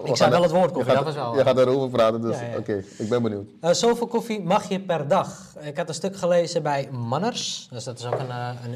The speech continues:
Speaker 1: een, eh, een, eh, ja, een, een nieuwsdingkanaal. Eh, er is een onderzoek gedaan waarbij driehonderdzevenenveertigduizend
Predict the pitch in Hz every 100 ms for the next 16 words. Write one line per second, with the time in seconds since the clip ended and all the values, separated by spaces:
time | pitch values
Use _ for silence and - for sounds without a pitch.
0 | 117 123 123 117 120 120 117 113 107 98
1 | - - 101 101 104 113 117 113 110 110
2 | 107 110 120 - - - - - - 135
3 | 135 135 160 190 202 214 226 220 - 208
4 | 214 196 170 160 151 147 123 190 185 147
5 | - 196 220 208 196 185 180 131 117 180
6 | 190 175 127 117 -